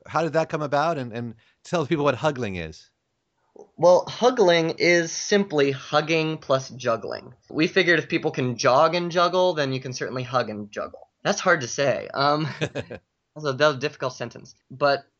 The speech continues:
Speaker 2: huggling, it's, it's a silly idea. It's basically just hugging someone and juggling behind their back.
Speaker 1: Right.
Speaker 2: So, uh, it's just a cascade while hugging someone. But it's,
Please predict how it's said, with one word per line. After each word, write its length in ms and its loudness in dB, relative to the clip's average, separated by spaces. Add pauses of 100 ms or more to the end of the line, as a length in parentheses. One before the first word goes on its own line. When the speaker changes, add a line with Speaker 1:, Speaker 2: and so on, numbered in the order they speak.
(140)
Speaker 2:
huggling, 680 -2
it's, 220 -4
it's 160 -2
a 80 -2
silly 560 2
idea. 500 0
It's 160 -4
basically 360 -2
just 320 -6
hugging 480 -2
someone 480 -2
and 180 -8
juggling 320 -2
behind 320 -4
their 100 -8
back. 460 -4
Speaker 1:
Right. 380 0
Speaker 2:
So, 220 -6 (300)
uh, 180 4
it's 100 -2
just 140 -6
a 40 -12
cascade 580 -2
while 240 -4
hugging 320 -6
someone. 520 -2
But 340 0
it's, 180 -10